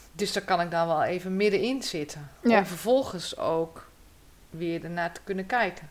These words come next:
Speaker 2: Oké.
Speaker 1: Dus dat zijn wel stressmomenten, absoluut.
Speaker 2: Ja. Dus, eh, stel dat ik echt, eh, s-, ja, een soort van voor altijd verlicht zou willen zijn. Denk je dat het mogelijk is?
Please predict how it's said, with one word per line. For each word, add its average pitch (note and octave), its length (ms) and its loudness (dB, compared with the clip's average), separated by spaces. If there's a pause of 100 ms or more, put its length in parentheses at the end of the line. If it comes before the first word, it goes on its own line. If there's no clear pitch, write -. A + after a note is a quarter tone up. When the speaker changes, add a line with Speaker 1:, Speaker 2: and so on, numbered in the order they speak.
(440)
Speaker 2:
Oké. C#4 220 6 (100)
Speaker 1:
Dus F#3+ 220 0
dat D#3+ 180 -6
zijn C#3 220 -2
wel C#3 140 -2
stressmomenten, F#3 920 -6
absoluut. G3+ 680 -2
Speaker 2:
Ja. A3+ 220 6 (880)
Dus, A3 260 6
eh, A#3 320 12
stel - 320 12
dat A#3+ 200 8
ik B3 120 10
echt, - 300 10 (180)
eh, A3 220 8
s-, - 220 0
ja, G#3+ 320 10
een G#3 100 2
soort A3+ 280 6
van A#3 200 10
voor - 160 6
altijd C4+ 380 10
verlicht B3+ 320 4
zou A3+ 220 8
willen C#4 280 8
zijn. D4 320 10
Denk C#4 160 10
je C#4 60 0
dat C4 140 4
het A#3+ 80 4
mogelijk C4 380 8
is? D#4+ 280 -2